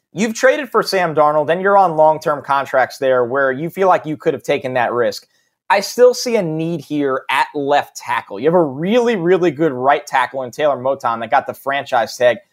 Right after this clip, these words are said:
Now you have two bookends at tackle for Sam Darnold. You can run the football. You can get the outside run game working with Sewell's athleticism.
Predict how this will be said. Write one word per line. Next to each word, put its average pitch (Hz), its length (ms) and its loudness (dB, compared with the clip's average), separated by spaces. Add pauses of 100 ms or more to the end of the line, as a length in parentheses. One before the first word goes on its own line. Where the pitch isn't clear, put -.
(340)
Now 208 240 2
you 294 220 0
have 165 220 2
two 202 300 -4 (120)
bookends - 640 -6 (100)
at 147 160 0
tackle 151 460 -2
for 151 160 -6
Sam 175 360 -2
Darnold. 131 460 0
You 180 140 -2
can 214 180 0
run 170 460 2
the 127 80 -2
football. 107 440 -2
You 139 140 -6
can 175 140 -6
get 196 180 -2
the 202 240 -10
outside 190 580 2
run 170 360 2
game 135 260 -4
working 123 340 -4 (280)
with 170 180 -2
Sewell's 208 400 0
athleticism. 156 840 0